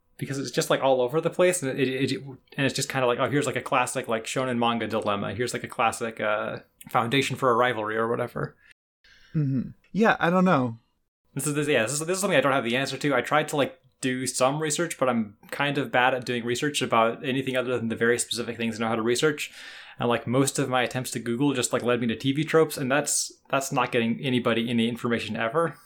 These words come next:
Speaker 2: No, it's not.
Speaker 1: This is that, you go to T V tropes to become more incorrect, and I'm not interested in that. <laughs>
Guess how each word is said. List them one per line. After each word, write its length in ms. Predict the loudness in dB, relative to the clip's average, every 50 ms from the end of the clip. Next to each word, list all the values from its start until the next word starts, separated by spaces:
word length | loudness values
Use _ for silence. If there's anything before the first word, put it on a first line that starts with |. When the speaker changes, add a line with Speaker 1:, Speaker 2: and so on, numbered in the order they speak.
| -20 -12 -8
Speaker 2:
No, 640 | -4 -2 -2 -2 -2 -2 -4 -6 -6 -8 -10 -12 -14 -20 _ _ _ _ _ -12
it's 220 | -12 -12 -12 -8 -10
not. 400 | -8 -6 -4 -4 -4 -4 -6 -6 -6 -4
Speaker 1:
This 160 | -2 -2 -2
is 60 | 0
that, 240 | -2 -2 -2 -2 -4
you 100 | -2 2
go 100 | 2 2
to 60 | 0
T 120 | 0 -2
V 80 | -2 0
tropes 180 | 0 0 -2 -2
to 80 | -2
become 240 | -2 0 0 2 0
more 260 | 2 2 4 4 4
incorrect, 580 | 2 0 -4 -4 -2 0 0 0 0 -2 -6 -10
and 140 | -6 -4 -2
I'm 120 | 0 2
not 160 | 2 2 2
interested 400 | 0 -2 -4 -8 -12 -8 -8 -10
in 140 | -8 -6 -6
that. 300 | -4 -4 -4 -6 -6
<laughs> 20 | -10